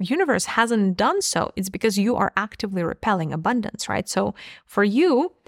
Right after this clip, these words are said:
understanding your relationship with money, understanding your relationship with abundance, and if it is broken, how it is broken, could be a very, very pivotal aha moment that could really change the trajectory of your life.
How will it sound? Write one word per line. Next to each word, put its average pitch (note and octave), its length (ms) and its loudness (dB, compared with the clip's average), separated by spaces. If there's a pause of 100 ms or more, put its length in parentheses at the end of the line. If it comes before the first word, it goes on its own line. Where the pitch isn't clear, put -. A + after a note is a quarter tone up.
(240)
understanding A#3+ 720 2
your G3 100 4
relationship F#3 580 -2
with F3+ 200 -6
money, G3 340 -4 (300)
understanding A3+ 640 2
your A#3+ 100 2
relationship F#3+ 460 0
with F3+ 80 0
abundance, E3+ 580 0
and F3 300 0 (160)
if - 140 -4
it F#3+ 80 -2
is F3+ 100 -4
broken, F3 340 0
how E3 200 -2
it - 80 -2
is E3 120 -4
broken, - 440 -2 (380)
could B3 200 0
be A#3+ 120 4
a G3+ 120 2
very, F#3+ 360 2
very G#3+ 260 2
pivotal F#3 760 -2
aha G#3+ 300 2
moment A3+ 560 2 (240)
that A3 140 2
could G3 140 2
really C4 300 2
change B3 540 0
the G#3 80 -4
trajectory - 800 -4 (680)
of G#3+ 120 2
your A3+ 120 2
life. C4 400 -2